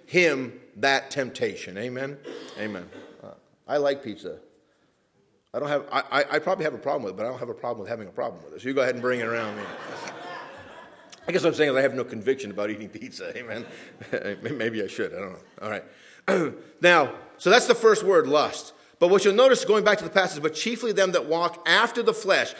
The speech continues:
So you already see the problem. They're walking after the flesh. And this is gonna lead to a couple of things. One,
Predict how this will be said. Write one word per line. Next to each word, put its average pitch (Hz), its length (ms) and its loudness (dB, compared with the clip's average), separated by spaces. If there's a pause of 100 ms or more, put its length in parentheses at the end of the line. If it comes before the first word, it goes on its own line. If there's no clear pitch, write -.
(120)
So - 140 2
you 156 180 4
already 247 380 6
see 233 180 -4
the 180 100 -2
problem. 135 440 -2 (200)
They're 147 120 6
walking 220 500 4
after 190 320 4
the 160 100 0
flesh. 160 300 2
And 147 100 -2
this 214 160 4
is 247 80 -6
gonna 240 180 2
lead 208 260 0
to 170 80 2
a 156 40 0
couple 196 340 0
of 160 120 -6
things. 143 300 0 (200)
One, 170 420 4